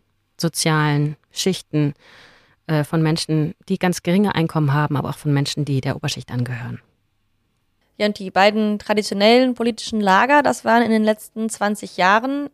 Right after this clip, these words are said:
Speaker 2: einmal die Mitte-Rechts-Koalition unter Mauricio Macri, die vier Jahre lang regiert hat und unter anderem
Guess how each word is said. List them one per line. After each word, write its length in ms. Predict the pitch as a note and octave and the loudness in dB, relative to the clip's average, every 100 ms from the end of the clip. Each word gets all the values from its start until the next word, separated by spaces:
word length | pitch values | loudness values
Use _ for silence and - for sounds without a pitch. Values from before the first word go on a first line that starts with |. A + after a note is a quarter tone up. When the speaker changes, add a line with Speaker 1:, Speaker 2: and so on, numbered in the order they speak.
| _ | _
Speaker 2:
einmal 340 | - G#3+ A3 | -2 2 2
die 400 | G#3 G3 F#3+ F#3 - | 2 -6 -6 -8 -6
Mitte-Rechts-Koalition 1040 | G#3+ G#3+ - G3+ - - A#3 G#3 G3+ G#3 | -6 -4 0 -2 -2 -6 -2 -2 -2 -2
unter 200 | G#3+ G#3+ | 0 0
Mauricio 440 | G3+ F#3 G#3 - F3 | 2 0 0 -4 -4
Macri, 500 | E3 F#3 - D4 F4 | 0 0 0 -4 -4
die 120 | A#3 | -6
vier 180 | - A3+ | -4 4
Jahre 220 | A3+ A3 | 4 6
lang 180 | G#3+ A3+ | 2 2
regiert 380 | A3 G#3 C4 D#4+ | 0 0 0 2
hat 240 | F#4 - - - - - _ | 0 -2 -20 -20 -20 -20 _
und 200 | G3+ G#3+ | -2 2
unter 200 | G#3+ G3+ | 4 6
anderem 420 | G3 A#3 G#3 G#3 | 6 4 2 0